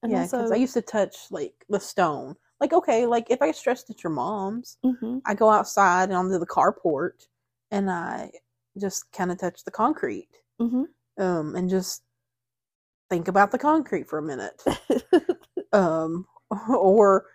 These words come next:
Speaker 2: I walk through her little garden,
Speaker 1: Mm-hmm.
Speaker 2: and it's like, "Okay, fairyland."
Speaker 1: Yeah.
Speaker 2: Um, you know, it just takes me out of the situation for a minute.
Speaker 1: Yeah. Um, I think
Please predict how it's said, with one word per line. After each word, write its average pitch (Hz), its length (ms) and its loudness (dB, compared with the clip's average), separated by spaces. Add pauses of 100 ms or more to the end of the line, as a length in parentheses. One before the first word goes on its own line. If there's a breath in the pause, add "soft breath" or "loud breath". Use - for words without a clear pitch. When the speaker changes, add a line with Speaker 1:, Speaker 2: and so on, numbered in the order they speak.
(120)
Speaker 2:
I 233 60 0
walk 254 260 6
through 294 180 0
her 277 180 4
little 277 180 4
garden, 254 540 0 (100)
Speaker 1:
Mm-hmm. 240 600 -8 (100)
Speaker 2:
and 240 160 -2
it's 226 200 -4
like, 240 200 -4
"Okay, 294 320 0
fairyland." 320 680 2 (380)
Speaker 1:
Yeah. 302 300 -2 (300)
Speaker 2:
Um, 220 520 2 (360)
you 226 100 -2
know, 220 160 0
it 233 80 -2
just - 220 -12 (180)
takes - 260 -10
me - 140 -8
out 208 220 -4
of 185 100 -6
the 160 60 -14
situation - 680 -10
for - 160 -18
a 120 40 -14
minute. 107 380 -18 (120)
Speaker 1:
Yeah. 247 360 -4 (840)
Um, 214 460 -4 (540)
I 226 80 -4
think 254 300 -2